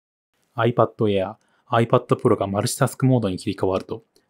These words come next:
起動中のアプリが小窓で表示されます。マルチタスクモードでは、一画面に最大六つほどのアプリが表示されます。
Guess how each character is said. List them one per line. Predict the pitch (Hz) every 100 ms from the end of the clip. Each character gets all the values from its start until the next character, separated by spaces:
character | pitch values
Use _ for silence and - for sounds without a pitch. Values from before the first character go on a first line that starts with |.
| -
起 | -
動 | 143 139
中 | 139
の | 123
ア | 120
プ | -
リ | 98
が | 92
小 | -
窓 | 120 117
で | 113 104
表 | 101
示 | -
さ | 107
れ |
ま | 92
す。 | - - _ _ _ _ _ _ _ _ _ _ _ _ _
マ | 107
ル | 127
チ | -
タ | 151
ス | 143
ク | -
モ | 135 117
ー |
ド | 98
で | 92
は、 | 98 - _ _
一 | 113 -
画 | 139
面 | 143 113
に | 95
最 | - 107 98
大 | 98 95
六 | 92 110 -
つ | 147
ほ | 120
ど | 131
の | 123
ア | 123
プ | -
リ | 101
が |
表 | 101
示 | 101 92
さ | -
れ | 90
ま | 87
す。 | -